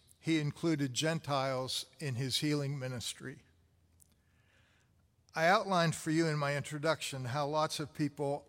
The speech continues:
out there deal with conflict. Badmouth your adversary to all your friends, fire off a few angry texts and emails,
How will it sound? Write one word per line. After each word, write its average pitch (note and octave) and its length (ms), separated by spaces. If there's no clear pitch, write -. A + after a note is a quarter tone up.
out D3+ 300
there B2+ 480
deal D3+ 220
with D3 220
conflict. C3+ 680
Badmouth D#3+ 580
your D3+ 120
adversary D3+ 760
to C#3+ 140
all C3+ 160
your C3 160
friends, D3 680
fire D#3 420
off C#3 240
a C3+ 40
few D#3 460
angry C#3+ 340
texts - 560
and C3 140
emails, D#3 680